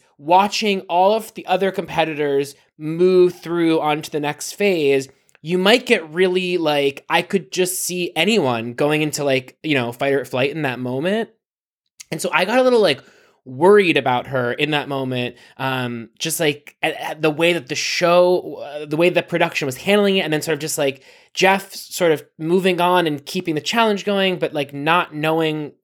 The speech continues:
where she was at. And we, and we kind of heard her struggling. And then, like, that musical cue came in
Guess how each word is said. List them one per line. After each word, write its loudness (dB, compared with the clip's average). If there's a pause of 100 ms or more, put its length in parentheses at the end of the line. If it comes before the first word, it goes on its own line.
(140)
where 0
she -4
was 2
at. 2
And -4
we, -6
and -20
we -2
kind -4
of -6
heard 2
her 0
struggling. 0
And 0
then, 0
like, 0
that 0
musical 0
cue -4
came -2
in 0